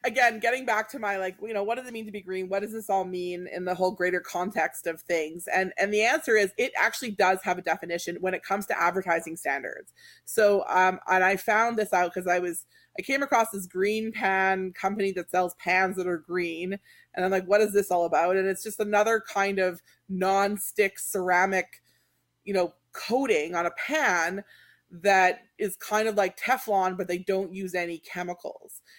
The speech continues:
And, um, and then I'm like, "Okay, let me, let me look into this a little bit." This looks a little fishy. First of all, because, um, I don't do a lot of cooking, but my husband does, and he uses only stainless steel pans and nothing is sticking. So I just know that the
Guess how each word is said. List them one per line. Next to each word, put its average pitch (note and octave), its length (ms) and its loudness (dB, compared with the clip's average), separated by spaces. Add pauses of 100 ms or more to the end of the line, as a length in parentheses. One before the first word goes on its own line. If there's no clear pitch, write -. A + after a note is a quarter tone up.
(180)
And, F3+ 320 0
um, F3 360 2
and F#3 120 -4
then F#3+ 120 0
I'm F#3+ 100 2
like, F#3 260 0
"Okay, F3 200 0
let F#3+ 140 0
me, A3+ 140 0
let C4+ 140 0
me C#4+ 60 -4
look A3+ 200 -2
into G3+ 180 0
this F#3 140 -4
a F3 60 -6
little F3 140 4
bit." E3+ 180 -4
This A#3+ 140 -4
looks A#3 120 -6
a G#3+ 60 -2
little F3 240 0 (160)
fishy. E3+ 320 0
First C4+ 200 0
of C4 60 4
all, G#3+ 40 2
because, F#3+ 340 0 (560)
um, F#3 300 2
I G3 120 4
don't A#3+ 140 0
do A#3 100 2
a - 20 6
lot G3 120 4
of F#3 100 -4
cooking, G#3+ 200 -6
but F#3 140 0
my F#3 100 -2
husband A3 320 0
does, D#3+ 240 0
and G3 100 -4
he A#3+ 80 -4
uses B3 400 -6
only B3+ 320 0
stainless A3+ 380 -2
steel G#3 200 2
pans F#3+ 320 2
and G3+ 160 2
nothing G3 300 2
is F#3 100 0
sticking. - 340 -2 (100)
So G3 200 4 (320)
I A#3+ 140 4
just B3 240 -2
know C4 220 6
that A#3 120 2
the A3+ 100 2